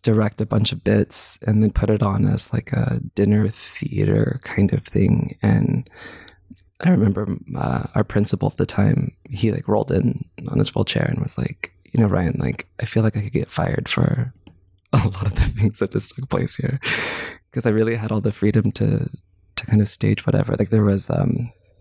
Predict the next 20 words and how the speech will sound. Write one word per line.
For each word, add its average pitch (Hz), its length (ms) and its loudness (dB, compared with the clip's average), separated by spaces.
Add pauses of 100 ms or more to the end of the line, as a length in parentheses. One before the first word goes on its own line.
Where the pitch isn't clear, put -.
(160)
in 104 140 4
the 98 80 4
Ryan 95 240 -2
Takata 92 440 -2
Show, 104 440 2
there - 180 -2
was, - 380 -2
um, - 340 0 (240)
the 120 120 2
gay 98 840 0 (540)
fashion 101 420 0
designer 101 580 2
for - 600 0
the - 80 -10
Pope - 420 0 (320)
who 104 240 2
came 98 320 2
in - 540 0
and - 580 2
was - 240 0